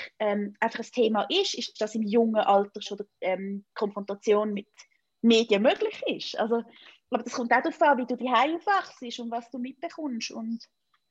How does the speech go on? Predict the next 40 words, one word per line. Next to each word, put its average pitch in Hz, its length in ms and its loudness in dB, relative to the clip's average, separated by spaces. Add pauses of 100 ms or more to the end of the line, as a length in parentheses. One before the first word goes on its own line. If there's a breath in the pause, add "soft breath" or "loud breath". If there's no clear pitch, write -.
(240)
das 247 100 -2
ist 262 140 2
auch - 100 8
überhaupt 240 380 2
nichts 208 260 -12
Schlechtes - 500 -8
übrigens. 196 600 -16
Also - 160 -16
ich - 80 -14
finde 233 240 -10
das 220 120 -2
auch 220 60 -10
ganz 233 240 -2
wichtig, - 420 -8
also 208 140 -6
auch 202 140 2
soziale 214 420 0
Medien 226 420 -4
oder 202 160 -10
auch - 160 -14
grundsätzlich 285 600 -4
Medienkonsum 269 680 -6
hat 190 140 -10
eine - 120 -16
ganz 180 260 -2
viele 196 120 -8
Chancen, - 760 -2
also 208 280 0 (720 soft breath)
eine - 140 -2
ganz 214 260 4
viele - 180 -4
coole 285 280 2
Seiten. 285 400 -2 (100)
Ich - 80 -14
glaube, 202 160 0
es 214 100 -12
geht 202 220 -2
dort 226 140 -4
einfach 208 240 -6
darum, 214 340 2